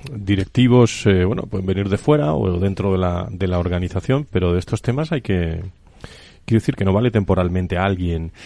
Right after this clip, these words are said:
que se pueda dedicar a esto, hay que dedicar en cuerpo y alma, eh, a la sostenibilidad y ahí hemos sufrido muchos cambios en las organizaciones. Mi-, re-, digo de res-, respecto a roles, ¿no? No, no, es que ahí ya, mm, en, bueno, aquí tenemos ejemplos en esta mesa, ¿no?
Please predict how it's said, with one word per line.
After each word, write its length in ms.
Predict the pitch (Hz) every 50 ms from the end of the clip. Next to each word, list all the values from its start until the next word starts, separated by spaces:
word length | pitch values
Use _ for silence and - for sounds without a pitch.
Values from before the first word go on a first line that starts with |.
| - - -
que 80 | - -
se 140 | - 101
pueda 220 | - - 98 92 90
dedicar 320 | 87 85 - - 85 85
a 40 | 90
esto, 200 | 92 - - 104
hay 40 | 92
que 120 | - 147
dedicar 360 | 151 151 113 90 - 92 87
en 60 | 87 82
cuerpo 320 | - 92 90 85 - 87
y 80 | 85 87
alma, 320 | 85 85 80 78 76 76 - - - - - - - - -
eh, 260 | 101 92 90 87 87 87 -
a 100 | 101 92
la 140 | 90 87
sostenibilidad 600 | - - 92 - - - 87 87 87 90 117 143 202
y 100 | 160 107
ahí 80 | 92 95
hemos 400 | 107 127 147 - - - - - - - -
sufrido 400 | - - 110 - - 120 107 101
muchos 320 | 98 104 107 - - 87
cambios 460 | - - 147 143 101 82 76 76 - 87
en 60 | 82
las 140 | 85 82 -
organizaciones. 720 | 85 80 82 82 80 - 85 76 - 87 80 82 80 78
Mi-, 140 | 92 117
re-, 180 | 110 110 110 104
digo 240 | 92 104 113 135 139
de 60 | 127
res-, 300 | 101 - - 101 92 85
respecto 400 | 90 87 - - 95 - - 98
a 40 | 90
roles, 440 | 90 98 104 92 85 82 78 - -
¿no? 180 | 98 123 180 - - - - - - - - - - -
No, 100 | - 98
no, 100 | 107 117
es 120 | 87 78 -
que 80 | -
ahí 100 | 110 117
ya, 300 | 107 104 110 117 127 - - -
mm, 400 | - 107 - - - 160 170 160
en, 300 | - 98 92 92 92 90
bueno, 200 | - 110 107 101
aquí 220 | - 85 - - 92
tenemos 320 | - 98 95 92 90 -
ejemplos 380 | - - 151 139 - 85 - 95
en 60 | 92
esta 180 | 87 - 104 98
mesa, 280 | 139 123 - - 85
¿no? 200 | 85 110 165 175